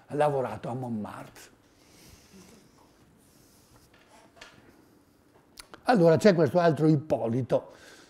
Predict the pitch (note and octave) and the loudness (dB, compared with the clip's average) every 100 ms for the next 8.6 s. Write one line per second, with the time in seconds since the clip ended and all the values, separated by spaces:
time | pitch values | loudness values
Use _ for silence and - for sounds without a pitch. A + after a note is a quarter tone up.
0 | _ - E3 - G3 F3 D#3 D#3+ D#3 E3 | _ 0 0 4 2 4 4 4 2 2
1 | D3+ D#3+ E3 - A3 G3+ C3 G3 F3 D3 | 0 0 -2 -8 -4 0 4 4 4 0
2 | B2+ D#3 B2 - _ _ _ F#3 F3 D3 | -2 -2 -2 -6 _ _ _ -14 -8 -6
3 | C#3 D#3+ B2+ E3 - D3+ C3+ C#3+ C3+ A2+ | -2 0 2 0 0 0 0 -2 -4 -6
4 | - A#2+ G2+ A2+ F3+ C#3 - C#3+ - - | -8 -10 -8 -8 -6 -6 -4 -6 -8 -18
5 | - _ - D3 - F3 E3+ D3 D3 E3 | -20 _ -6 -4 2 4 4 2 0 2
6 | D#3+ D3+ C#3+ E3+ D3 D3+ D#3 D#3 D3+ D3 | 0 0 -2 -2 0 -2 0 0 0 0
7 | D3+ B2+ C3+ D#3+ D3 C#3 B2+ C#3 - B2 | 0 -2 -2 -2 -2 -4 -6 -6 -6 -6
8 | A2+ A#2 - A#2+ A2 | -6 -8 -4 -4 -4